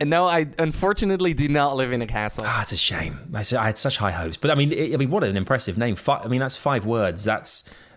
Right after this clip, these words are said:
Speaker 2: that beats my two
Speaker 1: Yeah.
Speaker 2: hands down.
Speaker 1: Yeah.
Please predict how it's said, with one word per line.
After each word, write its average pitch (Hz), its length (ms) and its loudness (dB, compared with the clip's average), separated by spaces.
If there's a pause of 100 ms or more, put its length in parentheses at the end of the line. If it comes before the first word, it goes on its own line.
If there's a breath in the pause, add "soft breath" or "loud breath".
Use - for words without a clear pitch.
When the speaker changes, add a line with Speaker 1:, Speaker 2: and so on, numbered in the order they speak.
Speaker 2:
that 123 140 0
beats 135 240 0
my 113 160 2
two 123 200 0
Speaker 1:
Yeah. 107 120 2
Speaker 2:
hands 101 240 0
down. 101 280 0 (600 soft breath)
Speaker 1:
Yeah. 123 160 -4